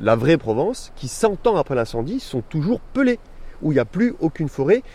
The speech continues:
et même plus aucun ensemble de buissons cohérents. Je pense aux calanques de Marseille, par exemple. Tout le dessus des calanques de Marseille, il n'y a plus de forêt du tout. C'est de la caillasse,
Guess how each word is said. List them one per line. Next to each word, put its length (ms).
et 60
même 240
plus 200
aucun 380
ensemble 320
de 60
buissons 380
cohérents. 360
Je 100
pense 320
aux 60
calanques 260
de 60
Marseille, 340
par 160
exemple. 240
Tout 120
le 60
dessus 260
des 100
calanques 220
de 40
Marseille, 480
il 40
n'y 40
a 60
plus 200
de 60
forêt 240
du 120
tout. 160
C'est 180
de 40
la 100
caillasse, 580